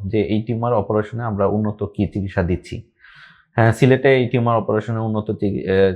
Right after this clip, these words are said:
আহ, চিকিৎসা আছে, যে কারণে আপনাদের এখন পিটুইটারি টিউমারের কোনো রোগীকে ঢাকায় অথবা বিদেশে যেতে হবে না। এই টিউমার অপারেশনের ক্ষেত্রে আমরা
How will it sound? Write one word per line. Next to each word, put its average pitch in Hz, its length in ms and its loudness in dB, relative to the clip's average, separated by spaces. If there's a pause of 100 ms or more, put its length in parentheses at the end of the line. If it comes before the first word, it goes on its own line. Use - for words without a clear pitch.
(140)
আহ, 98 240 -2
চিকিৎসা 104 460 2
আছে, 101 380 0 (280)
যে 101 80 2
কারণে 104 260 -2
আপনাদের 98 420 0
এখন 101 360 -4 (380)
পিটুইটারি 123 400 2
টিউমারের 110 440 0
কোনো 104 560 -4
রোগীকে 101 580 -2
ঢাকায় 107 360 -2
অথবা 101 440 -2
বিদেশে 92 380 -6
যেতে 92 220 -8
হবে 87 220 -8
না। - 240 -14 (480)
এই 123 100 0
টিউমার 135 340 4
অপারেশনের 127 520 2
ক্ষেত্রে 127 300 -4
আমরা 110 440 0